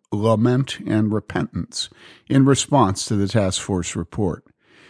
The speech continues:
I studied all verses listed, and I did not find convincing biblical support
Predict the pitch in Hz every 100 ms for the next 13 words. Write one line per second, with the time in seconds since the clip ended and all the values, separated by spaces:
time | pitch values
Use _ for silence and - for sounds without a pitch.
0 | _ _ - 117 - 147 139 123 127 131
1 | 143 123 123 117 110 - 107 95 - 104
2 | 113 113 110 120 123 127 147 151 - 101
3 | 92 104 - 107 101 143 135 107 104 95
4 | 117 127 120 80 - - - 62 -